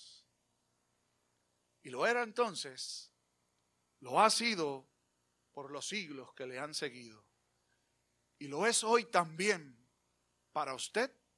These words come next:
y para un servidor. Que deberíamos reconocer que probablemente como las multitudes,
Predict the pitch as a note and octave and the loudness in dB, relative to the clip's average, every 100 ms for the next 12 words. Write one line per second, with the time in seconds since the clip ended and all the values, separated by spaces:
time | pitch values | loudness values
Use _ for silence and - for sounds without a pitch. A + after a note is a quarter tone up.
0 | _ _ _ _ _ _ _ _ - - | _ _ _ _ _ _ _ _ -12 -6
1 | C#3+ D3 G#3 D3 A2+ _ _ _ _ _ | -6 -6 -8 -12 -16 _ _ _ _ _
2 | _ _ _ _ _ _ _ _ _ _ | _ _ _ _ _ _ _ _ _ _
3 | _ _ _ _ - F#3 F3 F3 F#3 C4 | _ _ _ _ -8 -4 -2 0 2 2
4 | B3+ A3+ F#3 G3 F#3+ F3+ E3 A#3 C4 G#3+ | 2 0 0 -2 -2 -6 -2 -2 0 -2
5 | F3+ D#3+ F#3 F#3+ F3 A3+ G#3+ G3+ - E3 | 0 4 4 4 2 -2 -2 -2 -2 -2
6 | D#3+ D3 E3 F#3 F3 A3+ D#3+ D#3 - - | -4 -8 -10 -10 -8 -6 -4 -6 -10 -14